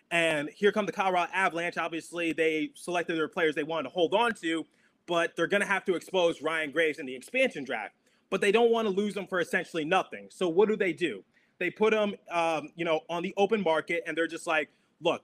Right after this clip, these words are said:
we, we want Ryan Graves for something. We don't wanna give him up for essentially nothing." So what, what do you got? The New Jersey Devils, I, I think we traded, what, Maltsev and another, uh, draft pick that's worthless to us to the Colorado Avalanche, and we got Ryan Graves. And now Ryan Graves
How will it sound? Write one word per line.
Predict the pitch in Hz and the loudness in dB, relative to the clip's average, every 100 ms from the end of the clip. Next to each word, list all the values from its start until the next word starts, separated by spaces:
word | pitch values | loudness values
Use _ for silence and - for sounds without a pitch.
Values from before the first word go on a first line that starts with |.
| - | -6
we, | 147 | -4
we | 170 139 180 | -2 0 2
want | 185 202 | 4 4
Ryan | 165 190 175 | 2 0 0
Graves | 170 175 - | -2 -4 -6
for | 151 | -8
something. | - 175 - 127 | -2 -2 -2 -6
We | 147 | -2
don't | 185 196 | -2 0
wanna | 190 | -2
give | 151 180 | 0 -2
him | 160 160 | -2 -6
up | 156 | -4
for | 156 | -6
essentially | 135 170 151 - 156 147 135 | -6 -6 -6 -6 -4 -4 -6
nothing." | 120 175 175 107 95 | -4 -2 -4 -8 -20
So | - - 175 147 - _ _ | -8 0 2 0 -6 _ _
what, | 143 143 185 202 | -10 4 4 6
what | 180 196 | 2 0
do | |
you | 160 | 2
got? | 185 160 - 156 | 2 2 -2 0
The | |
New | 196 185 | 2 4
Jersey | 190 185 | 2 0
Devils, | 180 175 170 180 - | 0 -2 0 -4 -4
I, | 151 156 | -4 -2
I | 151 | -4
think | 190 175 | -6 -4
we | 170 | -4
traded, | - 175 147 | 0 0 2
what, | 151 113 | 0 -2
Maltsev | 123 160 165 - 185 165 | 0 0 0 0 -2 0
and | 151 | -2
another, | 143 156 165 160 151 - _ _ _ | 0 0 2 2 0 -4 _ _ _
uh, | - 151 147 127 117 | -2 0 2 -2 -4
draft | 160 170 165 | 0 0 0
pick | 175 156 | -4 -4
that's | 156 151 131 | -4 -6 -2
worthless | 170 175 175 160 | 0 0 -2 -6
to | - 165 | -2 0
us | 160 151 | 0 0
to | - 190 170 | -4 0 0
the | |
Colorado | 175 170 165 160 | 2 2 2 2
Avalanche, | 175 170 160 170 | 0 0 -2 -4
and | 170 | -4
we | |
got | 156 170 | -4 -2
Ryan | 175 185 | -4 -4
Graves. | 156 233 196 - | -2 0 0 -2
And | 123 | -4
now | 175 185 | 0 0
Ryan | 185 202 143 | 2 0 -2
Graves | 202 247 180 175 | 0 2 2 -2